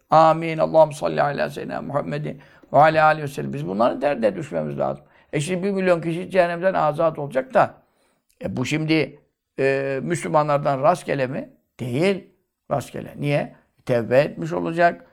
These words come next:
Efendim haramlardan, günahlardan kendini sakınmış olacak. Biraz Allah Celle Celaluhu, Allah var, e, ahiret var, cennet var, cehennem var. Biraz şuurlu olacak ya.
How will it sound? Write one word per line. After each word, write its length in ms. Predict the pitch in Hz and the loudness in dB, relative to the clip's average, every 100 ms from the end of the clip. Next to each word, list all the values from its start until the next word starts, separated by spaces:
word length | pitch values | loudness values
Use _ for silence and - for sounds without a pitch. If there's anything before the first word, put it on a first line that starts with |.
| _ _ _ | _ _ _
Efendim 280 | 127 139 139 | 0 2 2
haramlardan, 640 | 120 123 139 151 151 160 165 | 0 0 2 2 2 -2 -4
günahlardan 720 | 165 160 160 160 165 160 - _ _ _ | 0 0 2 0 0 -2 -2 _ _ _
kendini 320 | - 127 139 147 | -6 -4 -4 0
sakınmış 480 | - 147 160 160 | 0 0 -6 -6
olacak. 520 | 160 160 156 160 160 147 | -4 -4 2 2 2 -2
Biraz 200 | 139 147 | -2 -2
Allah 400 | - 127 151 160 147 _ _ _ | -2 -2 4 2 2 _ _ _
Celle 320 | 151 156 151 | -2 -2 -6
Celaluhu, 420 | 156 156 156 160 | 0 2 2 0
Allah 420 | - 123 143 156 | -4 0 0 4
var, 260 | 160 160 - _ _ _ - | 4 4 0 _ _ _ -6
e, 480 | 127 127 131 131 | -4 -2 -4 -4
ahiret 580 | 127 127 127 139 160 156 | -2 -2 -2 -4 -4 2
var, 200 | 160 156 | 4 4
cennet 440 | 143 135 139 147 - | 2 -6 -6 -6 -2
var, 160 | 160 | -2
cehennem 380 | 151 151 160 185 | -2 -4 -4 -2
var. 180 | 180 151 | -2 -2
Biraz 160 | 160 | -6
şuurlu 400 | 143 160 151 165 | -6 -6 -6 -2
olacak 360 | 247 240 - 85 | -2 -2 -8 -2
ya. 300 | 87 82 | 0 0